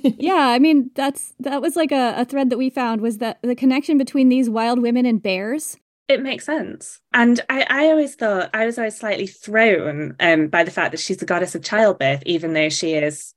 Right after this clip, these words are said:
Speaker 2: well, she's goddess associated with childbirth, even though she is the antithesis of, of maternal,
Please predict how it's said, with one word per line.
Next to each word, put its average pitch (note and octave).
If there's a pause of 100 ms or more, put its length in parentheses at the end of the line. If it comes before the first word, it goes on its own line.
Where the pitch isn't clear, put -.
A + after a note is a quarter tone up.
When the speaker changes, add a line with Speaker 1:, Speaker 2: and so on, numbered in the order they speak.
Speaker 2:
well, F#3
she's E3+
goddess E3
associated C#3+
with C3
childbirth, C3+
even F#3
though D3+ (360)
she E3+
is C#3 (100)
the D#3+
antithesis D#3+
of, C#3
of D#3
maternal, C#3